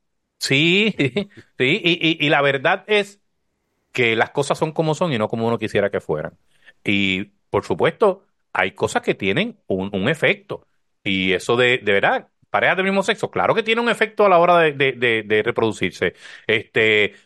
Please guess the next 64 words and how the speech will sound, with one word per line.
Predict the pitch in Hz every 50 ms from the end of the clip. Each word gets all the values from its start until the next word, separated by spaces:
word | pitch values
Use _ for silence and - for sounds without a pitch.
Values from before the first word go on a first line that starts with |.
| _ _
pe-, | - 139 123 110 113 120 123 123 123 127
la, | 123 113 113 127
el, | - 127 117 110 113 127
el | 123 113 -
pesimismo | - 127 - - 127 117 123 156 170 185 196
que | 180 165
se | 180 180
está | - 185
inyectando | 180 180 175 - - 180 185 185 185 156
constantemente, | 160 147 135 180 175 180 - 185 190 208 220 208 - 131 104 - _ -
claro | 117 113 98 101 127 147
que | 190 185
tiene | 202 202 208 214
un | 214
efecto. | 202 - 156 135 - - 120 98 - - - - -
Y | - 139
le | 139 151 139
sigues | - 135 127 165 185
buscando. | 190 214 214 - 196 214 262 254 196 - - _ _ _ _
Y | - 131 135
oye, | 165 196 214 214 147
yo | 127 147
escucho | 147 - 220 208 - 214
gente, | 214 220 - 151 -
porque, | - 160 170 185
por | 185 202
ejemplo, | 202 208 196 - 131 123 -
he | 135
escuchado | 135 - 196 - 208 202 202 190
personas | 196 - - 190 175
que | - 175
me | 165 160
dicen, | 151 - 120 92 - _ _ _ _ -
"No, | 190 185 165 147
yo | 123 123 131 143 151 156 147
siempre | 147 160 156 151 151
pensé | - 147 131 - 165 160 151
que | - 113 104
iba | 104 107 110 127 123 127 - -
a, | 117 113 110 104 98 90 85 - _ _ _ _ _ _ _ _ -
a | 233 220
tener | - 147 151
mi | 175 202 202
pareja | 196 190 202 202 190 180 175
y | 156
que | - 131
vamos | 131 151 175 170
a |
recorrer | 165 175 - - 185 147 160 165
el | 156 131
mundo | 117 135 160 165 151 143 131
y | 117
vamos | 117 123 147 151
a | 156
vivir | 135 135 139 131
libres | 120 123 143 151 143 131 123 110
y | 107 104
yo | 110 127
no | 143
estoy | 139 139 - 139
pa' | 135 151 135
tener | 139 131 135
muchachos". | 135 127 120 - 147 156 151 - - -
Pues, | - -